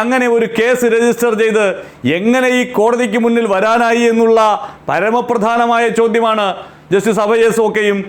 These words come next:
ഉജ്വൽ ബയാനും ചേർന്ന് ചോദിച്ചത്. എന്തൊരു നാണക്കേടാണ് എന്ന് ആലോചിച്ച് നോക്കൂ. ഛത്തീസ്ഗഡിലെ മുൻ ഐ എ എസ് ഓഫീസറും അദ്ദേഹത്തിൻ്റെ മകനും സുഹൃത്തുക്കളും കൂടി ഉൾപ്പെടുന്നതാണ്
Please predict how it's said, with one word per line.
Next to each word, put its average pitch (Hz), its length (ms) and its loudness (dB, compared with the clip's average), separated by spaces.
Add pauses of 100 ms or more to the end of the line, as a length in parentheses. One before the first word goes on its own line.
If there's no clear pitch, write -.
(340)
ഉജ്വൽ 214 280 2
ബയാനും 202 380 0
ചേർന്ന് 185 280 2
ചോദിച്ചത്. 151 400 0 (1300)
എന്തൊരു 202 260 2 (140)
നാണക്കേടാണ് 185 760 0
എന്ന് 170 160 0
ആലോചിച്ച് 170 360 0
നോക്കൂ. 160 180 -2 (1200)
ഛത്തീസ്ഗഡിലെ 185 560 0 (120)
മുൻ 190 80 0 (120)
ഐ 190 140 -2
എ - 100 4
എസ് 196 180 0
ഓഫീസറും 185 460 0 (100)
അദ്ദേഹത്തിൻ്റെ 185 500 0
മകനും 190 360 -2
സുഹൃത്തുക്കളും 190 540 0
കൂടി 185 160 4
ഉൾപ്പെടുന്നതാണ് 156 540 0